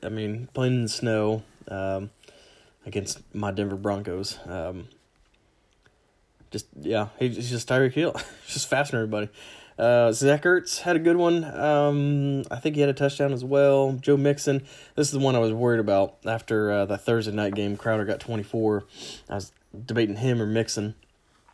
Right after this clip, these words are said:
Um, going to, going up against New England, number one run defense, and he gashes him for, like, a hundred forty some yards. So, um,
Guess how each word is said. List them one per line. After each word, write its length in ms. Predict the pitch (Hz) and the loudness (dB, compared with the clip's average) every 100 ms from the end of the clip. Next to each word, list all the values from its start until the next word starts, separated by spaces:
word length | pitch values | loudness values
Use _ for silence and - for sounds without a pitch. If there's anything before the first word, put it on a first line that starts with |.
| _ _ _ - - | _ _ _ -16 -8
Um, 320 | 95 95 95 | -6 -6 -6
going 180 | 120 107 | -4 -2
to, 320 | 101 104 98 - 117 | -2 -4 -6 -12 -8
going 180 | 117 | -6
up 80 | 110 | -6
against 240 | 104 107 - | -6 -8 -6
New 120 | 107 | -6
England, 280 | 107 104 104 | -6 -6 -6
number 200 | 107 104 | -6 -4
one 400 | 110 110 104 - | -2 -2 -4 -6
run 320 | 107 107 104 | -4 -2 -2
defense, 520 | 107 107 110 107 - | -6 -6 -6 -4 -6
and 160 | 98 95 - - - - - - | -8 -12 -18 -20 -20 -20 -20 -4
he 140 | 117 | -2
gashes 420 | 107 107 113 110 | 2 4 4 2
him 120 | 107 101 | -2 -2
for, 220 | 101 98 | -2 -2
like, 160 | 98 98 | -2 -4
a 40 | |
hundred 380 | 107 113 107 98 | -2 0 0 -2
forty 260 | - 107 | -4 -2
some 260 | 107 113 98 | -2 -2 -2
yards. 440 | 104 98 92 95 | -2 -2 -2 -6
So, 260 | - 113 92 - - | -4 -4 -4 -10 -14
um, 460 | - 95 98 98 | -10 -8 -8 -8